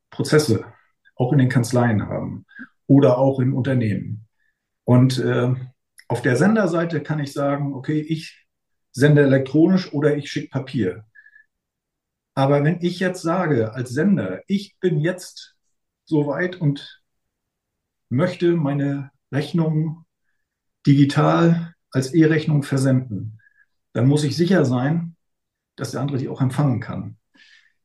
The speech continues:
Weil wenn ich jetzt jedes Mal nachfragen muss, „Kannst du schon empfangen oder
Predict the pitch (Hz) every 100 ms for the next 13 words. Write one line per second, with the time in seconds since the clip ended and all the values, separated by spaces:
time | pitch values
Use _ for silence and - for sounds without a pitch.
0 | _ - 135 156 165 170 151 - _ -
1 | 139 214 - 139 117 107 107 - 110 185
2 | 226 - 131 104 107 104 92 - - _
3 | - 180 202 - 185 - 165 135 131 -
4 | 190 117 98 110 175 147 131 110